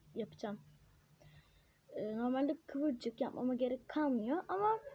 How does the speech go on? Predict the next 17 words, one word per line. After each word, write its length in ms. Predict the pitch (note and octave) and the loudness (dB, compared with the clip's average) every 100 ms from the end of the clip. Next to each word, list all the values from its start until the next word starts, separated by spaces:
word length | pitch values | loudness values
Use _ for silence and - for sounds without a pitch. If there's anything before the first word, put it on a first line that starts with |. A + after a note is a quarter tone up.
| - - - - - | -18 -20 -20 -20 -12
yani 340 | - D4 D4 D4 | 0 4 6 6
böyle 280 | D#4+ D#4+ D#4+ | 6 6 4
çok 260 | F4 F4 | 0 2
özel 360 | - C#4+ E4 E4+ | 4 6 6 8
yerlere 340 | D4+ C#4 C4+ | 8 6 4
gittiğimizde 520 | B3+ B3 C4+ C4+ C4+ | 0 0 4 4 4
falan 340 | C#4+ D#4+ F4 G4 | 0 0 2 0
saçımı 640 | - - - D#4+ F4+ D#4+ - _ _ _ _ _ | -2 -6 2 4 4 0 -6 _ _ _ _ _
bayağı 460 | G3 G#3 D#4 D4 B3 | -8 2 6 6 4
kıvırcık 480 | - G#3 G3 - - | -2 -8 -10 -8 -6
yapıyorum. 380 | G3+ B3 D#4+ - D#4 - - | 0 2 2 0 -10 -20 -4
Şimdi 200 | G4 F#4 | 2 6
onu 180 | E4 | 6
size 340 | D4+ D#4 F4+ E4+ | 4 2 4 4
nasıl 220 | D#4 D#4 | 4 2
yaptığımı 360 | B3+ - A3+ A3 | 0 -2 -4 -4
göstereceğim. 540 | G#3 - G#3 A3+ | -6 -10 -12 -12